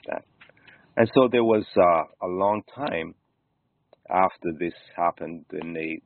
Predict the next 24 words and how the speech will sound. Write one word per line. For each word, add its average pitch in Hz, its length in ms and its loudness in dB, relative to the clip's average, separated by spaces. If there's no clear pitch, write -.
they 78 140 -12
stopped 80 320 -4
me 82 240 -12
from 76 120 -12
seeing 82 200 -12
my 78 120 -10
children. 82 420 -8
They 85 280 -6
wouldn't 92 540 -2
let 90 320 -4
me 87 160 -10
speak - 380 -4
to 113 80 -6
them. 117 360 -2
They 73 120 -10
wouldn't 82 300 -10
let 87 240 -8
me, 80 420 -16
um, 76 400 -12
see 110 260 0
them. 107 280 0
They, 95 140 2
they 95 160 2
just 101 200 0